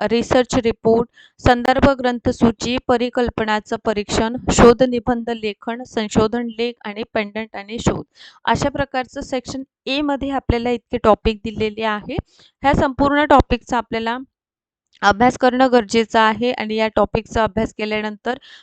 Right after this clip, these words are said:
अ, आपल्याला लक्षात येईल की, अ, कशाप्रकारे रिसर्च आणि फक्त हे अभ्यास करायचं, अ, एक्झामिनेशन क्वालिफाय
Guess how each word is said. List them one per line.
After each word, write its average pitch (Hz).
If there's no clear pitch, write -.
अ, 185
आपल्याला 247
लक्षात 233
येईल 220
की, 277
अ, 214
कशाप्रकारे 262
रिसर्च 214
आणि 208
फक्त -
हे 294
अभ्यास 233
करायचं, 233
अ, 180
एक्झामिनेशन 254
क्वालिफाय 233